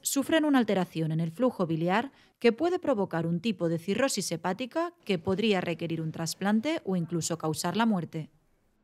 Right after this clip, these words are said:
Las personas con colangitis biliar primaria podrían disponer de un nuevo tratamiento indicado para aquellos que no obtienen el objetivo terapéutico recomendado o tienen intolerancia a la terapia disponible actualmente.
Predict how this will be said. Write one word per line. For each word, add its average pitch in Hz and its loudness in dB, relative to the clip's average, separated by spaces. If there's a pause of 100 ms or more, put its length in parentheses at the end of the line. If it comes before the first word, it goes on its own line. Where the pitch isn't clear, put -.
(140)
Las 190 0
personas 214 2
con 180 -2
colangitis 190 0
biliar 175 0
primaria 202 2 (100)
podrían 294 2
disponer 175 -4
de 175 -2
un 175 2
nuevo 208 4
tratamiento 190 -2 (100)
indicado 202 0
para 180 0
aquellos 285 -4
que 240 0
no 214 2
obtienen 165 -4
el 165 -2
objetivo 226 -4
terapéutico 175 -2
recomendado 170 -2 (220)
o 220 2
tienen 214 2
intolerancia 165 -2
a - 0
la 165 -2
terapia 220 -2
disponible 180 -2
actualmente. 196 0